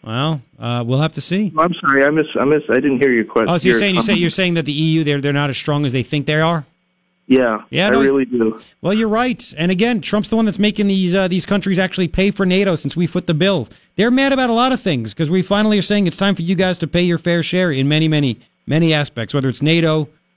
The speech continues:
Speaker 1: trade, you name it. So
Speaker 2: Absolutely.
Speaker 1: All right.
Speaker 2: And I'm all for that.
Speaker 1: You, you and me both. Mike, thank you, man. Appreciate it. Nine twenty-two, we will continue. It is your morning ritual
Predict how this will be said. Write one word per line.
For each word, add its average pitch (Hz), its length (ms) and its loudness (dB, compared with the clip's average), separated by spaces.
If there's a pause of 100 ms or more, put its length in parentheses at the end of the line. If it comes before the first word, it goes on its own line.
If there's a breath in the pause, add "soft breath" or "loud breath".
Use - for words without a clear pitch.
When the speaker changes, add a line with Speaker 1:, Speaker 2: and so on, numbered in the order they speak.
Speaker 1:
trade, 170 420 0
you 143 100 0
name 123 240 0
it. - 280 -12
So 120 320 -4 (100)
Speaker 2:
Absolutely. 123 720 2
Speaker 1:
All 123 60 -4
right. 156 80 0
Speaker 2:
And 113 100 0
I'm 123 140 2
all 131 140 2
for 123 260 -16
that. 107 300 0
Speaker 1:
You, 160 160 0
you 151 160 0
and 180 40 0
me 175 60 2
both. 160 180 -2
Mike, 202 220 0
thank 214 180 -2
you, 175 60 -4
man. 185 120 0
Appreciate 180 420 0
it. 156 40 0
Nine 202 220 0
twenty-two, 214 420 -2
we 208 200 2
will 214 160 0
continue. 202 680 -2
It 156 120 -2
is 202 200 0
your 180 360 0
morning 190 300 2
ritual 147 440 -4